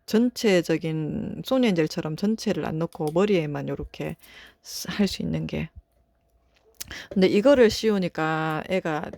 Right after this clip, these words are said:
자빠지네. 아이씨, 자빠지네 하는데 니 안 자빠지면 어떡해. <laughs>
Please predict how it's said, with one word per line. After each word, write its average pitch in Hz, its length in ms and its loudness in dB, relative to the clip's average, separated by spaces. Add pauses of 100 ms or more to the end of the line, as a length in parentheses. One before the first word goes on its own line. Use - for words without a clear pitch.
(380)
자빠지네. - 480 -6 (320)
아이씨, 160 380 -6 (280)
자빠지네 196 540 0
하는데 165 400 -4
니 160 160 -4
안 147 100 -4
자빠지면 165 500 -4
어떡해. 156 520 -10 (600)
<laughs> - 300 -8